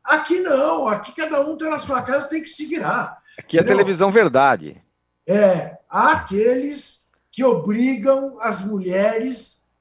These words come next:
Speaker 1: a ficarem de plantão para atendimento de qualquer toque seu. Entendeu? Eu, como sou um feminista militante,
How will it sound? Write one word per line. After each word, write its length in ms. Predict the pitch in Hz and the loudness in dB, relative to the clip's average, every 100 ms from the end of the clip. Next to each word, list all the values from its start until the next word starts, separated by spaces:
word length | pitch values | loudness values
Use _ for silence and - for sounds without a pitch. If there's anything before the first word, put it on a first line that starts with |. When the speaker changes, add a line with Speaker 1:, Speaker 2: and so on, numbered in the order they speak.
| _ _ - | _ _ -8
Speaker 1:
a 120 | 180 | -6
ficarem 560 | 190 - 208 226 226 - - _ | -6 0 2 2 -2 -10 -18 _
de 160 | 151 190 | -6 -6
plantão 800 | 208 214 160 190 208 247 240 - _ _ _ _ _ _ _ _ _ | 0 0 0 0 2 2 -2 -12 _ _ _ _ _ _ _ _ _
para 220 | 220 233 | 4 4
atendimento 800 | 226 226 208 202 196 220 220 214 | 0 -4 -4 -2 -4 -4 -6 -6
de 120 | 208 | -4
qualquer 400 | 214 190 226 226 | -2 2 0 2
toque 320 | 220 226 - | 2 2 -2
seu. 420 | - 202 151 - _ _ _ | -2 0 0 -4 _ _ _
Entendeu? 280 | 139 180 160 | -4 -2 6
Eu, 260 | 208 226 | 8 8
como 260 | 196 180 165 | 6 4 2
sou 540 | - 156 147 120 - _ | 2 2 2 2 -8 _
um 100 | 147 | -4
feminista 680 | 165 175 170 160 165 165 160 | 4 4 6 4 2 2 2
militante, 840 | 160 151 151 196 226 220 - - | 4 2 2 4 4 2 -6 -12